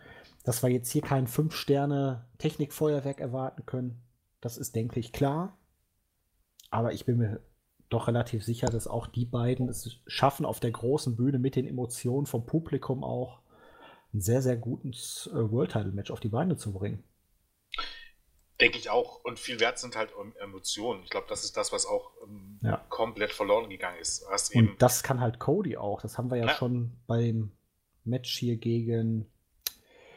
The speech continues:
Speaker 1: Ty, äh, Ty Dillinger, sag ich schon, äh, Sean Spears da auch gesehen. Es war wrestlerisch jetzt nicht überragend, aber er wusste halt ganz genau, wie die Spots <clears throat> zu setzen sind, wie er das Publikum mitnimmt. Und genau darum geht's dann halt in so einem Match hier gegen Jericho auch.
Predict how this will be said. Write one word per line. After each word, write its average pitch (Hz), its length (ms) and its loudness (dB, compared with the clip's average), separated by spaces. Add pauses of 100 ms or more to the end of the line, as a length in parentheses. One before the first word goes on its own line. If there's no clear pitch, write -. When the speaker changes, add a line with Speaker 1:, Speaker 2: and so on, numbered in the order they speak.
(260)
Speaker 1:
Ty, 117 180 2 (160)
äh, 120 180 -4 (360)
Ty 104 180 -10
Dillinger, 104 400 -2
sag 95 160 -6
ich - 80 -10
schon, 107 260 -6
äh, 107 220 -2 (180)
Sean 131 240 0
Spears 196 420 4
da 110 300 -6 (720)
auch - 220 -6
gesehen. 107 420 -4
Es - 400 -10
war 123 500 2 (260)
wrestlerisch 131 580 2
jetzt 139 160 0
nicht 143 160 0
überragend, 123 640 0
aber 127 160 2
er 101 220 0
wusste 165 340 0
halt 170 220 2
ganz 135 260 -2
genau, 151 400 2
wie 147 80 4
die 139 100 0
Spots - 280 0
<clears throat> - 200 0
zu 127 400 2 (640)
setzen 170 460 2
sind, 175 320 2
wie 139 100 6
er 143 60 4
das 127 140 -4
Publikum 147 500 -2
mitnimmt. 180 480 -2
Und 143 300 -4
genau 127 280 2
darum 143 400 2
geht's 143 240 -2
dann 131 140 0
halt 127 160 0
in 131 100 -4
so 127 100 -2
einem 123 140 2
Match 127 200 -2
hier 123 120 -2
gegen 117 220 2
Jericho 131 400 0
auch. - 360 0